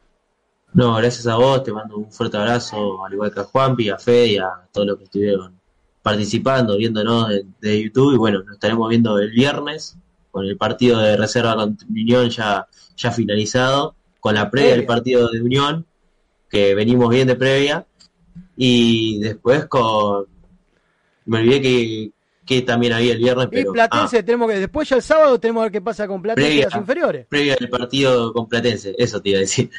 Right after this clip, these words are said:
Speaker 2: Efectivamente, Fede, el placer de compartir con usted el aire es inmenso, así de que siempre es bienvenido, usted ya sabe.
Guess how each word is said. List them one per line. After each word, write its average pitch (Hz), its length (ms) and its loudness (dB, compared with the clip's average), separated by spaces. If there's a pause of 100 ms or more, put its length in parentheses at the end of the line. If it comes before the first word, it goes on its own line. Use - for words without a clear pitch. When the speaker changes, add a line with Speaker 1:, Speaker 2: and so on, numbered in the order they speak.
(280)
Speaker 2:
Efectivamente, 190 880 -2
Fede, 220 480 2
el 170 100 -10
placer 190 340 -2
de 202 100 0
compartir 180 400 -2
con 175 120 -2
usted 170 240 -4
el 180 80 2
aire 180 500 2
es - 140 -12
inmenso, 131 460 -10
así 160 160 -8
de 156 140 -4
que 160 280 -4 (160)
siempre 180 300 -6
es 170 60 -2
bienvenido, 156 420 -6
usted 147 140 -10
ya 151 140 -6
sabe. 120 340 -14